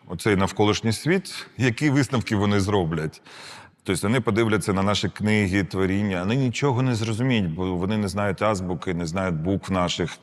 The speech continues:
Все одно для них це нічого. Вони побачать оці роботи, це для нього, для них теж нічого. Тому Оця передача інформації, це дуже важливо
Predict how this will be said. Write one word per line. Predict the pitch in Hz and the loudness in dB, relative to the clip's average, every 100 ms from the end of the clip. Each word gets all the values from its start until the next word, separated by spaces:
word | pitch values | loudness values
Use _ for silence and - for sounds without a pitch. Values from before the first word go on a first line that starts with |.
| - | -14
Все | 82 - | -10 0
одно | 92 90 92 92 104 135 | 2 2 -2 -2 0 2
для | 92 104 | 2 2
них | 117 | 0
це | - 107 | 0 0
нічого. | 107 - 104 80 82 76 - - - - | 0 2 2 2 -2 -6 -12 -18 -18 -2
Вони | 95 104 | 0 2
побачать | 113 104 107 - 95 | 2 2 2 0 -2
оці | 98 - 104 | -4 0 2
роботи, | 95 85 107 - 98 | 2 2 0 2 -2
це | - - 107 107 - - | -2 0 2 2 -2 -14
для | 92 95 104 | -6 -2 0
нього, | 110 101 98 - | 2 0 -4 -8
для | 90 107 | 0 2
них | 110 - | 2 0
теж | - 95 - | 0 0 0
нічого. | 87 80 - 76 73 - - - - | -4 -2 -2 -2 -4 -10 -16 -16 -8
Тому | - 113 143 135 127 117 - - _ - 113 | 0 2 4 4 4 0 -10 -20 _ -10 -8
Оця | - 127 | 0 0
передача | 120 123 123 123 - 117 | 2 2 4 2 0 -2
інформації, | 107 127 160 240 - 117 | -2 0 0 -2 0 -2
це | - 117 | -2 -6
дуже | 107 139 131 120 | 0 0 2 2
важливо | 110 107 123 131 107 104 95 | 0 0 2 2 2 2 2